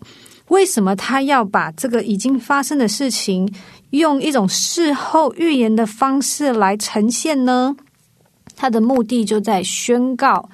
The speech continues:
历史的进程在上帝的主权之下是已经被预定的。好，所以读经的重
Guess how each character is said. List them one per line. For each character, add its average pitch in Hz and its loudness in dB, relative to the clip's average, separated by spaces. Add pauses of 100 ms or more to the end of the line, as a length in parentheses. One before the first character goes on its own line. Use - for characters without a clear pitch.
(420)
历 302 0
史 196 -4
的 190 2
进 214 0
程 185 -2
在 233 0
上 240 0
帝 233 -2
的 202 2
主 190 -4
权 190 -4
之 214 -2
下 214 -2
是 - -6
已 196 -6
经 202 -2
被 208 -4
预 214 -2
定 196 -6
的。 - -16 (880)
好， 247 4
所 349 2
以 381 2
读 269 -2
经 370 0
的 294 0
重 247 2